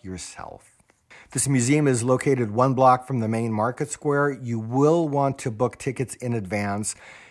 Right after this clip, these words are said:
as seating is limited and times available at each session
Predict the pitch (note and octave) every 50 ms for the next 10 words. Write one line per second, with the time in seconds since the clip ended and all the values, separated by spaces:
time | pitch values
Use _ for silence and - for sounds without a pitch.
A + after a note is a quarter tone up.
0 | _ _ - B2+ A2+ A2 - - - - D#3 D3+ D3 D#3+ D#3 D3+ C#3+ B2 A2 A2+
1 | A2 B2 B2+ C3+ C#3 C3+ C#3 C3+ C3+ C3+ C3+ C3 D3+ - _ _ _ _ _ _
2 | - - A#2 A2+ A2+ A2 A2+ A2+ A2 A2 G#2+ G#2+ _ _ - - - C3 C3 C3+
3 | C3+ C#3 C#3 C3+ B2+ A#2 B2 G#2+ A#2 A#2 A#2+ A#2 A#2 A2 G#2 A#2 A2+ A2 A2 A2
4 | - G#2 G#2 G#2 A2 A2+ G2+ - - - - B2+ A2+ A2 G#2 - A#2+ A2+ G#2+ G#2
5 | G#2 G#2 G#2 G#2